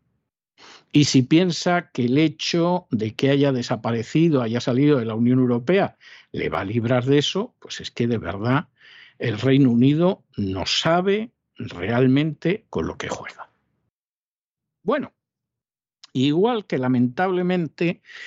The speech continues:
en España se da la circunstancia de que los agricultores, los transportistas, los ganaderos, los pescadores han decidido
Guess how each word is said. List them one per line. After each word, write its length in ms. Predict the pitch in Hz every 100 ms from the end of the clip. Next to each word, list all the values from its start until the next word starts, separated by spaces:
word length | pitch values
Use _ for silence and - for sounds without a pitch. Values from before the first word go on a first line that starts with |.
| - -
en 200 | - 101
España 640 | 120 - - 165 170 170 165
se 160 | - 120
da 100 | 135
la 120 | 139
circunstancia 1000 | - 127 127 120 - 180 185 156 139 127
de 200 | 101 98
que 460 | - 131 135 147 151 - - -
los 260 | 113 110 127
agricultores, 1200 | 127 123 127 123 120 170 180 165 160 160 151
los 300 | 120 95 95
transportistas, 1080 | - 120 120 - 123 117 170 160 - 156 147
los 240 | 135 98 -
ganaderos, 800 | 117 110 127 156 156 147 139
los 180 | 104 -
pescadores 760 | - 107 - 120 131 156 131 127
han 100 | 123
decidido 640 | 127 - 139 175 139